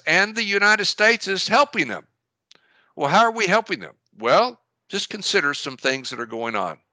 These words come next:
and have gone on for some time. Since World War Two, the United States has lost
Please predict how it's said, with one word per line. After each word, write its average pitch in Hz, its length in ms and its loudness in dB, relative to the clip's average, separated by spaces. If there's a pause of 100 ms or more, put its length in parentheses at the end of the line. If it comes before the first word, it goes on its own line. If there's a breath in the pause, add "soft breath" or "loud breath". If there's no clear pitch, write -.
and 113 160 -8
have 180 200 0
gone 104 220 -4
on 104 180 -2
for 143 140 -10
some 170 260 -6
time. 190 320 0 (920 loud breath)
Since 208 240 4
World 196 200 4
War 170 140 6
Two, 226 260 0
the 160 80 -4
United 147 320 2
States 180 360 2
has 139 140 -6
lost 147 320 2